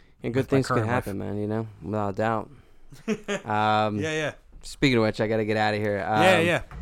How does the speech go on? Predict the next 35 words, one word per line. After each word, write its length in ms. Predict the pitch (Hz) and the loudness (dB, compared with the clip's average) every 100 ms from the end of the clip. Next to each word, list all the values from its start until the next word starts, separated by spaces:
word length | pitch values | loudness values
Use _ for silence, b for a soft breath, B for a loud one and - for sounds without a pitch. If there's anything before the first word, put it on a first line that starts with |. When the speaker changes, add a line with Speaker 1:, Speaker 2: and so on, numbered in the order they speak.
| B B B B B - - - - - - | B B B B B -20 -20 -20 -20 -20 -14
Speaker 1:
let's 200 | 120 131 | -8 -6
th-, 180 | - 117 | 0 0
let's 180 | 135 131 | 2 -2
see 120 | - | -2
here. 220 | 110 98 - | -2 -2 -2
Uh, 360 | 113 110 82 117 | 0 0 0 -2
first 260 | 160 151 | 0 2
off, 140 | 135 - | 0 0
Tom, 320 | 139 107 73 | 0 0 -2
first 420 | - 135 - - | -2 -4 -4 -8
coming 240 | 127 123 | -2 0
back, 320 | 110 117 113 110 | 2 0 0 -2
uh, 180 | 107 104 | -2 -2
was 180 | 101 - | -4 -4
twenty-three 380 | 120 113 113 | -4 -2 -2
episodes 360 | 110 110 117 113 | -4 -4 -8 -8
ago. 240 | - 113 | -4 -2
Really 220 | 110 110 104 | -2 -4 -6
appreciate 540 | 98 - 110 120 117 | -6 -8 -6 -4 -2
it. 180 | 117 - | -4 -6
Uh, 200 | 104 101 | -6 -6
good 260 | 98 120 | -2 -2
luck 260 | 113 120 - | 2 0 0
at 60 | 107 | -8
the 60 | |
Helium 360 | 104 113 110 107 | -4 -2 0 -2
Comedy 380 | - 117 113 113 | -2 -2 -2 -4
Club, 400 | - 113 113 117 - - | -4 -2 -2 -6 -16 -10
you 120 | 107 | -4
know. 280 | 107 110 113 - - | -2 -4 -6 -12 -6
Speaker 2:
June 260 | - 160 165 | 0 2 0
Speaker 1:
Philly's 40 | |
Speaker 2:
fifth, 360 | - 175 175 - | 0 0 0 -2
I 80 | 160 | -2
think. 240 | 190 190 | -2 -4